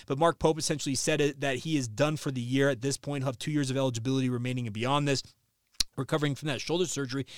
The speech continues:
So you're essentially rolling with what you got right now on this B Y U roster. And is it good enough to win the West Coast Conference tournament?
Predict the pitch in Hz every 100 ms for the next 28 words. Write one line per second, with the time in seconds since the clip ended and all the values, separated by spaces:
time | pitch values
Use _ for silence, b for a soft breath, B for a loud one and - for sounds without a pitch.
0 | B - 170 180 269 285 202 139 196 185
1 | 131 147 180 127 123 139 113 110 95 92
2 | 78 B B - 151 151 - 147 139 131
3 | 120 123 123 113 - 110 127 117 B B
4 | - 185 190 175 143 240 311 302 294 -
5 | 208 254 254 233 220 - 226 - 220 226
6 | 208 - 220 220 214